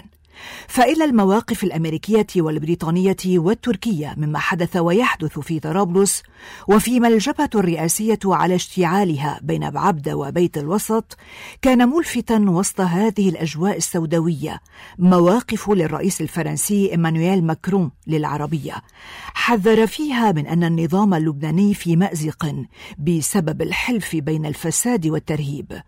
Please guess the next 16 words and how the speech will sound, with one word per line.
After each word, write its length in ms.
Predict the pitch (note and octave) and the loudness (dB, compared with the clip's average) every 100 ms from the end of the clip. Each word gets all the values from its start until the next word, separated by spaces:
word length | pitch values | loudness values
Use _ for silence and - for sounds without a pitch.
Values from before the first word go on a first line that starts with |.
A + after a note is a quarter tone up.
| _ | _
وقال 800 | - D#3+ C#3 - - G3 A#3 B3+ C4+ - - - B3 | -2 -2 -2 -6 0 4 4 2 -4 -18 -20 -2 4
إن 320 | A#3 D#3 C#3+ | 4 4 0
خارطة 680 | - E3+ D#3 F#3+ G#3 E3+ D#3 | -2 -2 0 0 -2 -4 -6
الطريق 500 | - D3+ G3+ G3 D3+ | -4 0 0 0 -4
الفرنسية 760 | C3+ D#3 D#3 - A3 G#3 G#3 - - - | -4 -4 -4 -2 2 2 2 -2 -16 0
ما 320 | F3 F#3+ F#3 F3 B3+ | 4 6 4 2 2
زالت 380 | D4 A3 D3 D3+ | 2 2 0 -2
على 160 | D#3+ | -4
الطاولة 560 | D#3 - F3 D#3+ D#3+ D3 - - - | -4 -2 0 0 -2 -6 -10 -20 -2
ولا 280 | E3+ D#3+ D#3+ | 2 2 2
حلول 580 | - F3+ F#3+ A#3 E3+ D3+ | 0 0 2 2 2 0
سواها، 600 | - E3 E3 D3+ - - _ _ - | -2 -2 0 -2 -6 -10 _ _ 0
ومؤكدا 720 | F3+ D3+ D3+ D#3+ - D#3+ E3 | 2 2 -2 -4 -4 -4 0
أنه 440 | G#3 G3+ E3 E3+ E3 | 0 0 0 0 0
سيقوم 680 | - D#3 C#3+ - A3+ F3+ D3 | -2 -2 -4 -2 2 2 0
بزيارة 480 | D#3+ C#3+ F3 F#3 | -4 0 0 0